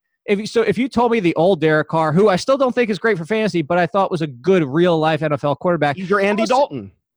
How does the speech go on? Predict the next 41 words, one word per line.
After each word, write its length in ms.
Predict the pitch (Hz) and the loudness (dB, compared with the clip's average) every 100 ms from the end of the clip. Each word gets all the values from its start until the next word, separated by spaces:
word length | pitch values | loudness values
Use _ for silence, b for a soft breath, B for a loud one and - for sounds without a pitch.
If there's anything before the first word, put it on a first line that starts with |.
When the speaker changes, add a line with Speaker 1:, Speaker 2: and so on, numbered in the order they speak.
| _ _ - | _ _ -6
Speaker 1:
Or 120 | 170 | 0
I 100 | 165 | 0
was 100 | 160 | 0
gonna 80 | 170 | -2
say 120 | 160 | -4
Alex 300 | 135 139 - | -2 -2 -4
Smith. 320 | - 175 92 - _ _ _ - | -4 -4 -4 -12 _ _ _ -8
Um, 120 | 147 135 | 0 2
Speaker 2:
Whatever. 440 | 240 - 185 - | 2 0 -4 -6
Fine. 200 | - 208 | -6 -4
Same 180 | 214 254 | -2 -2
thing. 380 | 294 427 294 104 _ | -2 -4 -4 -8 _
Speaker 1:
Right. 260 | 196 190 - b b | -2 -2 -2 b b
So 260 | - 214 202 | -4 2 4
you 260 | 175 196 | 4 0
could 160 | 208 202 | 2 0
win 340 | 156 208 190 160 | 2 2 2 0
with 240 | 208 - | 0 2
him. 420 | 156 135 139 147 _ - | 2 2 0 -4 _ -2
Is 160 | 156 | 0
it 100 | 160 | 0
better 180 | 156 165 | 2 2
than 120 | 156 | 2
what 180 | 160 - | 0 0
Eli 180 | 170 156 | 0 0
Manning 240 | 160 165 | 0 0
is 120 | 147 | -2
at 80 | 139 | -2
this 180 | 202 208 | -2 0
point? 320 | 202 202 196 B B - | 0 0 0 B B -2
So 200 | 196 - | 0 2
would 140 | 165 180 | 2 2
I 80 | |
take 380 | 165 165 302 - | 0 2 0 2
that? 260 | 202 180 - _ _ _ - | 0 0 -2 _ _ _ -18
Yeah. 680 | 135 139 165 247 190 170 175 | -12 -2 2 4 2 0 -2
Is 140 | 160 147 | -4 -4
it 80 | |
what 140 | 156 156 | 0 0
I 80 | 127 | 0
want? 420 | 165 214 165 | 2 2 0